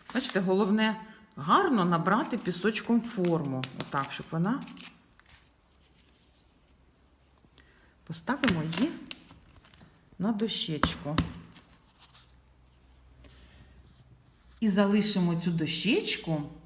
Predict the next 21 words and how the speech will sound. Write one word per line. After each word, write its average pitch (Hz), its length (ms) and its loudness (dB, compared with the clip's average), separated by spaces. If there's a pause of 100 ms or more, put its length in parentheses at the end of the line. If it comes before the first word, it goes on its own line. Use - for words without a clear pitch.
(960)
на 214 180 2
віконці. 143 680 -4 (840)
І 180 80 0
подивимось, 185 600 4
що 285 360 4
з 381 100 0
неї 175 320 2
вийде 190 460 0
через 151 360 -4
деякий 196 400 -2
час, 127 340 -4 (360)
що - 260 -2
відбудеться 170 640 0
з 165 100 -6
пісочком. 143 840 -6 (920)
Тож, 262 200 4
малята, 285 480 6
ми 208 140 8
можемо 254 300 6
зробити 233 480 2
висновок, 190 920 2